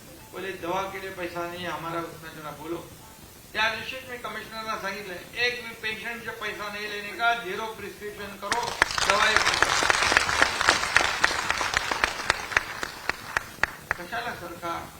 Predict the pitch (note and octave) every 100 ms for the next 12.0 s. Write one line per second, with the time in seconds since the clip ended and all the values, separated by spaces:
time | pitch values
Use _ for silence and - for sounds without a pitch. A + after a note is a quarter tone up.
0 | - - - - - - - - - -
1 | - - D#3 D#3 G3 G3 E3 E3 F#3 F#3
2 | F3 E3+ F#3 G3 F#3+ G3+ F#3 F#3 F3+ F#3+
3 | F#3 F3+ E3+ D#3 - - - - - -
4 | - - E3+ F#3 G#3+ G3 G#3+ B3+ - F#3+
5 | G3 G3+ G#3+ G#3 - G3 G#3+ G#3 G3+ F#3
6 | - - - - - - - - G3 G#3
7 | G3 E3+ G3+ G#3 G3+ G#3 G#3 - - -
8 | - - - - - - - E3+ G3 G3
9 | F#3+ G3+ G3+ F#3+ F3+ E3+ - - - -
10 | - - F3+ E3+ G#3 G3 G3 G#3 F#3 E3
11 | F3+ G3 G3 F#3+ F#3+ G3 G3 F#3+ G3+ A3